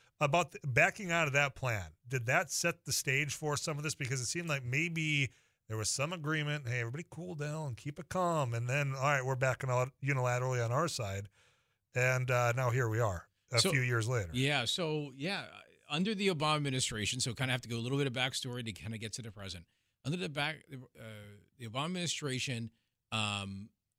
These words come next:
Speaker 2: President Obama was part of an agreement in order to try to delay Ru-, uh,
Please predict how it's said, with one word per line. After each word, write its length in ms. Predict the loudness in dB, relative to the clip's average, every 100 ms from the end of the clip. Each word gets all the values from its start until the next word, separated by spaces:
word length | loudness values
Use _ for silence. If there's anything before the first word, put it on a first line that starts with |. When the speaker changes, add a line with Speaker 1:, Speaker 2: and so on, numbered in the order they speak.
| _ _ _ _ -2
Speaker 2:
President 380 | 2 2 0
Obama 460 | -2 -4 -4 -6 -8 -8
was 480 | -4 -4 -4 -6 -8 _ -12
part 220 | -10 -8
of 80 | -8
an 80 |
agreement 560 | -8 0 2 2 0 -6 _ _ _
in 140 | -4 -4 -6
order 380 | -12 -10 -10 -4
to 800 | -2 0 0 0 0 -2 -6 -8 _ _ _ -10
try 360 | -8 -4 -4 -2
to 500 | -2 -4 -6 -6 -6
delay 560 | -4 -4 -4 -2 -2
Ru-, 280 | -4 -8 -14 -10
uh, 220 | -6 -6